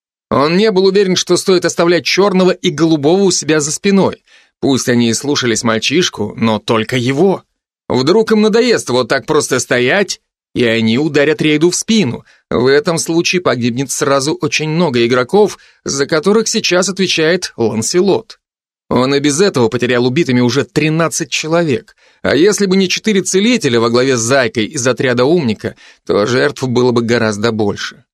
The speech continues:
Небольшие раны получали абсолютно все. Даже ранкеры здесь не были исключением,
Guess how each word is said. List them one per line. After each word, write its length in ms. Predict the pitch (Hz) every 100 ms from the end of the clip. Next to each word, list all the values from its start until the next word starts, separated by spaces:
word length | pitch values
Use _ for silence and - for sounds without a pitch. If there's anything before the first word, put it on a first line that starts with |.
| _ _ _ _ _ _ -
Небольшие 600 | 127 151 196 190 240 226
раны 240 | 240 214
получали 460 | 175 180 180 196 190
абсолютно 720 | 165 - - 196 202 - 110
все. 380 | 101 - - - _ _ _ _
Даже 380 | 117 117 120 127
ранкеры 480 | 156 151 113 110
здесь 240 | 107 117 110
не 120 | 123
были 200 | 110 110
исключением, 680 | 104 117 117 135 113 107 90